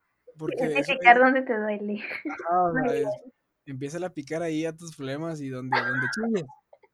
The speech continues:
Speaker 1: donde chilles, ahí dices, "Ah, mira, de aquí, de aquí partimos, carajo", ¿no?
Speaker 2: Ujú.
Speaker 1: Digo, para, para evitar el problema de, de, de, como dices tú,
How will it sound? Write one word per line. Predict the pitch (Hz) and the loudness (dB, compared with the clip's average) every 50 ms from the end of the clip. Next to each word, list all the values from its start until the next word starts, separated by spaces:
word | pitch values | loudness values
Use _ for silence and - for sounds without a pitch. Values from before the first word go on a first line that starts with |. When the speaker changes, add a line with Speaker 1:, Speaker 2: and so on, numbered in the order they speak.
| _ - - - _ - | _ -18 -18 -16 _ -14
Speaker 1:
donde | - 285 143 139 - | -10 -4 -4 -4 -2
chilles, | - 220 220 196 190 175 160 | -2 -2 0 2 2 2 2
ahí | 170 165 175 | 2 2 4
dices, | 175 170 170 170 165 151 - _ | 4 4 2 2 -2 -4 -4 _
"Ah, | - 135 139 139 143 147 160 160 | -6 -4 -4 -2 -2 -2 -2 -4
mira, | 151 135 131 135 135 | -4 -4 -6 -6 -6
de | 127 | -6
aquí, | 120 120 127 - | -8 -10 -14 -12
de | 139 139 | -10 -8
aquí | 131 135 156 160 | -8 -4 -4 0
partimos, | 165 190 180 - - 139 120 110 117 113 | 0 0 -2 0 -2 -2 -2 -4 -10 -16
carajo", | _ _ _ _ _ _ _ | _ _ _ _ _ _ _
¿no? | 131 139 156 170 _ _ _ _ _ _ _ _ _ _ _ _ _ _ _ _ _ _ _ _ _ _ _ _ _ _ | -14 -12 -12 -14 _ _ _ _ _ _ _ _ _ _ _ _ _ _ _ _ _ _ _ _ _ _ _ _ _ _
Speaker 2:
Ujú. | - 285 269 262 | -10 -10 -8 -4
Speaker 1:
Digo, | 277 226 240 214 151 151 | 0 2 2 2 0 -4
para, | _ - 160 156 151 139 123 - _ | _ -8 -6 -6 -6 -6 -8 -8 _
para | 165 156 156 | 0 0 0
evitar | 151 156 147 135 147 135 135 | 0 0 -2 -4 -4 -4 -4
el | 147 160 165 | -4 -6 -6
problema | - 190 180 170 170 180 180 180 | -6 -2 -2 -2 -2 -2 -4 -4
de, | 180 170 156 127 | -4 -4 -6 -8
de, | 127 139 147 143 135 127 127 - _ _ _ _ _ _ _ _ | -8 -14 -14 -12 -12 -12 -14 -16 _ _ _ _ _ _ _ _
de, | _ 139 143 143 139 135 131 127 123 - | _ -12 -8 -6 -6 -4 -4 -6 -6 -8
como | - 135 139 143 | -8 -6 -6 -4
dices | 143 135 156 165 156 | -6 -6 -8 -10 -4
tú, | - 160 156 | -2 -2 -2